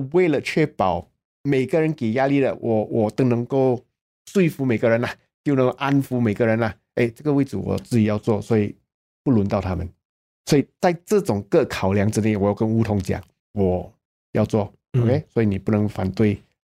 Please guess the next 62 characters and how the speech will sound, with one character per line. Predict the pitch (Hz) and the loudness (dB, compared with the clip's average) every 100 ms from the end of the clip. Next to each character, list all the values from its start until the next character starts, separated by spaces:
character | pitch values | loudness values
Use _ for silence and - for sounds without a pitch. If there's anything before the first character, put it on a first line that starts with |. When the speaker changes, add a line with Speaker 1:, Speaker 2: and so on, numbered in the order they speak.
| _ - | _ -4
Speaker 1:
跟 | 117 113 110 | 0 0 0
Zafrul | 107 104 127 117 | -2 -2 0 0
讲， | 98 - | -2 -2
哎， | 127 123 | -4 -2
我 | 107 95 | 0 -2
自 | - 127 | 0 0
己 | 101 | 0
做， | 110 110 - _ _ _ | 0 -2 -2 _ _ _
所 | 127 | 2
以 | |
我 | 110 | 2
给 | 101 104 | 2 -2
你 | 92 | 0
下 | 123 | 0
一 | 120 | 0
个 | 120 | 0
最 | 127 117 | 0 -2
好 | 98 | -2
的， | 90 92 | -4 -4
就 | - | -6
是 | 104 104 | -4 -2
国 | 104 - 101 | -4 -2 0
际 | 113 101 | 2 2
贸 | 104 101 | 0 0
易 | 101 - _ | -2 -6 _
部 | - | -4
长 | 104 82 - _ _ _ | -2 -2 -6 _ _ _
Speaker 2:
嗯。 | 131 123 107 | -2 0 0
Speaker 1:
做， | 110 101 - - | 0 -2 -2 -8
你 | 98 | -4
要 | 95 | 0
不 | 98 | 0
要？ | 104 92 - _ _ - | 0 -2 -10 _ _ -2
跟 | 113 107 104 - | 0 0 -2 -4
党 | 101 104 | -4 0
内 | 135 | 0
自 | 120 - 120 | 0 -2 -2
己 | 101 | -2
讲， | 95 85 | -4 -4
哎， | 135 135 - _ | -2 -2 -4 _
我 | 107 95 | -4 -2
是 | 101 107 107 - - - _ - | 0 0 -2 -4 -20 -20 _ -6
党 | 95 | -2
内 | 110 113 | 0 0
大 | 110 110 | 0 -2
哥 | 107 110 | 0 0
了， | 98 92 | 0 -2
呃， | 127 | -4
你， | 117 110 92 90 - | -2 -2 -4 -8 -4
你 | 104 | -2
们 | 98 113 | 2 2
也 | 107 | 0
不 | 92 - | -2 -14
可 | - 123 | -4 0
以 | 110 92 87 _ _ | 0 -2 -8 _ _
讲 | - 101 | -10 -2
说 | |
Speaker 2:
有 | 143 | 0
什 | 139 | 0
么 | 123 | 0
意 | 131 | -2
见？ | 127 131 | -2 -4